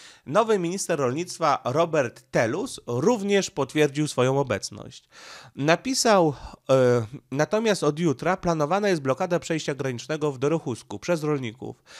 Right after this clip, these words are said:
trwająca trzy dni. Rolnicy są zdeterminowani, twierdząc, że same zapowiedzi zmian są dla nich niewystarczające”. Drodzy państwo,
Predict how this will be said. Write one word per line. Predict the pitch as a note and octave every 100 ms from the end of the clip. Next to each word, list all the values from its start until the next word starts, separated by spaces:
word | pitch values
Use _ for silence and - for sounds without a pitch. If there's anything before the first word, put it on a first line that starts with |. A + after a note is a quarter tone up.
| - _ -
trwająca | - E3 F#3+ F#3 F#3
trzy | - D3+
dni. | A#2 G#2+
Rolnicy | B2+ F#3+ A#3 A3+
są | - F3+ D3
zdeterminowani, | C3 A#2 E3+ F#3 F3 E3+ F3+ B3+ D#4 B3+
twierdząc, | - G3+ F#3 F#3+ F3 - - _
że | D3 D#3
same | C3+ F#3+ F#3+ F3
zapowiedzi | D#3 C#3 C3 E3 D3+
zmian | B2 C3+ D3+ C#3+ B2+ - A#2+ -
są | - C3+
dla | B2+
nich | B2 A#2
niewystarczające”. | B2+ A2+ A2 A2+ G#2 - G2+ - B2
Drodzy | C3+ C#3+
państwo, | D3 F#3 D#3 - G#2